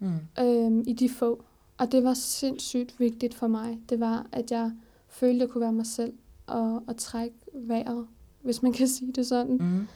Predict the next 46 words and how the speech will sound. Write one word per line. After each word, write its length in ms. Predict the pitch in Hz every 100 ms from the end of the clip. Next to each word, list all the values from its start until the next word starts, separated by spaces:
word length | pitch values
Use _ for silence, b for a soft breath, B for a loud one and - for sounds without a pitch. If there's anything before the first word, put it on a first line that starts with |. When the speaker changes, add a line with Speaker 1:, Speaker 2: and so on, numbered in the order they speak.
| B B B B -
Speaker 2:
Øhm, 320 | 247 240 233
så 140 | 226 233
de 120 | 262
nærmeste 480 | 254 262 285 311 277
omkring 420 | 247 240 247 254
mig, 120 | 254 262 - -
øh, 280 | 240 233 233
af 80 | 233
mine 200 | 233 226
veninder, 420 | 233 233 240 269
fortalte 520 | - 240 - 240 - 247
jeg 80 |
det 100 | 233
også 240 | 233 226 -
til, 320 | - 254 294 -
at 220 | 240 -
jeg 140 | 233
havde 160 | 233 233
været 180 | 226 233
syg. 280 | - 302 - - - 156
Speaker 1:
Ja. 100 | 170 B B B _
Speaker 2:
Og, 420 | - 240 233 226 220
øh, 160 | 220 240 -
de 100 | 262
fortalte 500 | 254 262 262 247 247
så 160 | 240 240
også 140 | 233
senere 340 | - 240 240 233
hen, 280 | 233 247 254 -
at 340 | 233 - - - -
de 60 | 240
havde 140 | 226
været 120 | 220
meget 220 | 214 226
bekymrede, 500 | 247 254 311 294 277 277 - -
men 140 | 240
havde 120 | 240
ikke 100 | 233
vidst, 260 | 240 233 -
hvordan 320 | 233 233 240
de 180 | 254 254
ligesom 300 | 247 247 247
skulle 380 | - 254 247 247 b b b b b -
approache 500 | 247 - 269 269 294
mig. 120 | 233 226 - _ _ _ _ _
Og, 360 | - 247 240